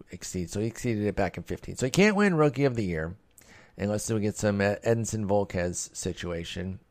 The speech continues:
Google that. Just Google Edinson Volquez Rookie of the Year if you wanna know what that's all about. Um, but the thirty-six homer thing is intriguing.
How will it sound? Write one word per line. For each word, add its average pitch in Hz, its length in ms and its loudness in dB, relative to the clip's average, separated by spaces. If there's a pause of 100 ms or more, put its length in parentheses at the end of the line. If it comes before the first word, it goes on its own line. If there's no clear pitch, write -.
(340)
Google 101 300 0
that. 82 220 -2
Just - 160 -12
Google 98 260 -2
Edinson 92 360 -2
Volquez 85 440 -4
Rookie 92 240 -8
of 90 60 -12
the 90 60 -10
Year 90 140 -6
if - 140 -12
you - 80 -6
wanna 82 140 -2
know - 80 -6
what - 120 -14
that's 90 240 -4
all 87 100 -6
about. - 300 -10 (580)
Um, 104 560 4 (500)
but 127 140 2
the 117 80 0
thirty-six 170 540 4
homer 143 240 6
thing 110 220 0
is 104 160 -2
intriguing. 95 600 -2